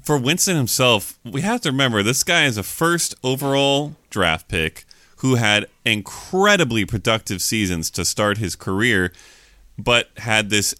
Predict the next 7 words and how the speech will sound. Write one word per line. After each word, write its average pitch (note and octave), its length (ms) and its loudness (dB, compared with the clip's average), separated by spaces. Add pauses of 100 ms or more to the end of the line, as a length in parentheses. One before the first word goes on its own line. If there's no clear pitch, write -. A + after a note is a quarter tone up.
horrific A#2+ 720 -2
turnover A2+ 500 0
bug D#2+ 480 -2 (440)
that F#2+ 500 2
got G2+ 180 2
him F#2 160 -4
benched. F#2 640 -2